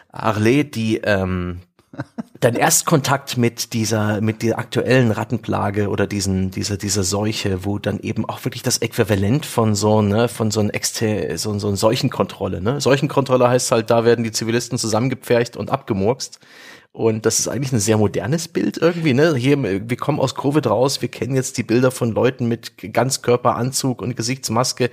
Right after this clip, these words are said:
Speaker 1: wie sie mit ihren Desinfektionssprays irgendwie durch die Innenstadt laufen, äh, oder irgendwie, äh, äh,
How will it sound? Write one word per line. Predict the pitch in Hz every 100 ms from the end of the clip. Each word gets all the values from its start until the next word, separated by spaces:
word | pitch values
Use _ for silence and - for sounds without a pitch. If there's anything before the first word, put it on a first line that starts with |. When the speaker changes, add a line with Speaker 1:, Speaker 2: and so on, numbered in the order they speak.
| - - -
Speaker 1:
wie | 113
sie | 117
mit | 120 113
ihren | - 113 113
Desinfektionssprays | 117 131 - 120 - 120 131 - - 110 123 -
irgendwie | - 117 113
durch | 120 113
die | 117
Innenstadt | 120 131 - 113
laufen, | 104 110 - 117 117 120 113
äh, | 110 127
oder | 87 113 95
irgendwie, | 113 110 110
äh, | 104 - 110 107 101 - - - - -
äh, | 107 107 101 95 107 104